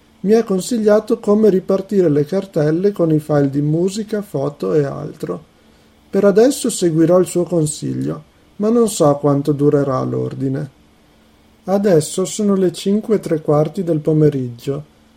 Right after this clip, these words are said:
o dovrei dire di sera, visto che è già buio pesto, e non ho ancora studiato quasi niente su Link. Quest'anno voglio migliorare il mio polacco.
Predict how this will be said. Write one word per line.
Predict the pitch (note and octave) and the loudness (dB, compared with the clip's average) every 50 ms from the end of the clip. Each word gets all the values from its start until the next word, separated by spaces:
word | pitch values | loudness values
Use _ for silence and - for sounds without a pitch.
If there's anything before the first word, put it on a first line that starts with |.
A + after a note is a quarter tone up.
| _ _ _ | _ _ _
o | E3+ D#3+ | -2 2
dovrei | D3+ E3 D#3+ D#3 E3 E3+ D#3+ | 4 4 4 4 4 2 2
dire | D#3 E3+ F3 F3 F3+ D#3+ | 2 2 4 4 4 2
di | D3+ D#3+ D3+ | 2 0 -2
sera, | - - - D3 C#3+ C#3 C#3 C#3 C#3 | -2 0 2 4 4 4 2 0 -2
visto | C3 C#3 C#3 - - - D3+ D3+ | -2 -2 -4 -4 -4 -6 -6 -4
che | - C#3+ | -2 -2
è | C3+ C3 | -2 0
già | C3 D3+ C#3 C#3 | 0 0 0 0
buio | C#3 C3+ C#3+ C#3+ C#3 C#3 C#3 C#3 | 0 0 0 0 0 0 -2 -4
pesto, | - D3 C3 B2+ - - - - D#3 D#3 D3+ D3 _ _ _ _ _ _ _ _ _ _ _ _ _ _ | -6 -8 -8 -8 -10 -12 -12 -10 -10 -10 -10 -12 _ _ _ _ _ _ _ _ _ _ _ _ _ _
e | - F3+ | -4 0
non | F#3 F#3+ G3 G3+ | 2 2 4 4
ho | G3 | 2
ancora | G3 F#3+ - A#3 A#3 A#3 | 2 2 2 2 2 2
studiato | A3 - - E3+ D#3 D#3+ E3+ F3+ G3 F#3+ A3+ G3 | -2 -4 -4 -2 2 2 2 2 2 0 -2 -4
quasi | - F3+ F3 E3 E3+ F3+ | 0 0 -2 0 0 -2
niente | F3+ E3 D3+ C#3 C3 C3 C3 - C#3+ | 0 0 0 0 -2 -4 -4 -6 -6
su | C3 - - D3 C#3 | -8 -6 -6 -6 -4
Link. | C3+ C3 B2 B2 C3 C3 C3 - - _ _ _ _ _ _ _ _ _ _ _ _ _ _ | -4 -6 -6 -8 -10 -12 -14 -16 -20 _ _ _ _ _ _ _ _ _ _ _ _ _ _
Quest'anno | - - A#3 A#3 - - - F#3 D#3 D3 D3 D3 D3+ D#3+ E3+ | -4 -2 -2 -2 -2 -2 0 2 4 4 4 4 4 2 2
voglio | E3 G3 F#3+ F3 E3 D#3+ D#3+ | 2 2 2 2 2 2 2
migliorare | D#3 D#3+ D#3+ E3 E3 E3+ E3+ F3 F#3+ G#3+ A3 G#3 | 2 2 2 2 2 2 4 4 4 2 2 2
il | F3+ | 2
mio | E3 E3 F3 F3 | 0 0 0 -2
polacco. | F3 - E3+ D3+ C3+ B2+ B2 B2 - _ _ - D3+ D3 - - | 0 2 2 2 2 0 -2 -6 -10 _ _ -10 -10 -10 -10 -14